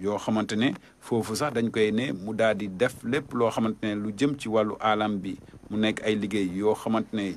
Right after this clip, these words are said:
ñu bëri dañ koy tuutil, waaye moom gis na ni ay liggéey yoo xamante ne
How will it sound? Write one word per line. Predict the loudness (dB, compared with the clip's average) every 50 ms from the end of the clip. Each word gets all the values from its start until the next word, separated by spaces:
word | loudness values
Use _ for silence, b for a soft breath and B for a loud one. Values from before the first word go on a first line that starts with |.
| -6
ñu | -4 -4 -4
bëri | -2 0 0 0 0 0 -6 -8 -4
dañ | -2 -2 -2 -2
koy | -2 -2 -2 -2 -2 -2
tuutil, | -2 -2 0 0 -2 -2 -2 -6 B B B B B -2
waaye | 0 2 2 2 2
moom | 0 0 0 0 -2 -2 -4
gis | -6 -4 -4
na | -4 -2
ni | 0 -2 -2 -2 -4 0 0
ay | 0 0
liggéey | 0 -2 0 0 2
yoo | 2 2 2 0
xamante | 0 0 0 0 2 0
ne | -2 -4 -4 -4 -6